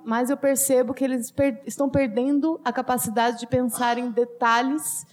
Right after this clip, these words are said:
que ajudam a enriquecer a si mesmos, contando sobre si. É muito louco isso. E eu vou puxar a próxima pergunta.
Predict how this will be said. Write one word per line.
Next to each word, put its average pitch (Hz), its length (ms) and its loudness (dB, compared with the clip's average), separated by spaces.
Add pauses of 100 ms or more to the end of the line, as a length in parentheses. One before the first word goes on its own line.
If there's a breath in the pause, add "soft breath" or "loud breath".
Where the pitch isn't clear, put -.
(280 soft breath)
que 254 80 2
ajudam 240 500 0
a 247 60 -4
enriquecer 240 1040 0 (280 soft breath)
a 214 80 -4
si 247 200 -4
mesmos, 233 640 0
contando 254 480 -2
sobre 294 260 -4
si. 311 300 -4 (1200)
É 202 40 -6
muito 240 180 0
louco 214 400 0
isso. - 520 -12
E 233 80 -4
eu 233 80 4
vou 285 120 0
puxar 277 760 -2
a 233 100 -4
próxima 226 300 -2
pergunta. 208 420 -12